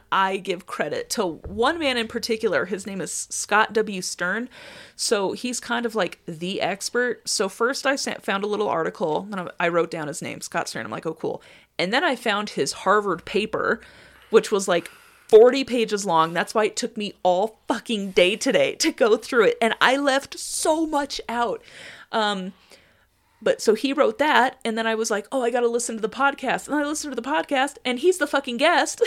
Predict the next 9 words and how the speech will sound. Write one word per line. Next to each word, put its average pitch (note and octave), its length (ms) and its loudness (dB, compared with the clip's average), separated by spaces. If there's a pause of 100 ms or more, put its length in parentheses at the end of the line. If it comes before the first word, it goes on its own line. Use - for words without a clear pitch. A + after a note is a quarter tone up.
(100)
<laughs> - 140 -20
to G4 100 0
talk D#4 300 4
about F#3+ 320 4
the E4+ 80 -6
American C4+ 340 -2
Plan. C4+ 440 0 (100)
So G#3+ 480 2 (280)
Scott - 520 -2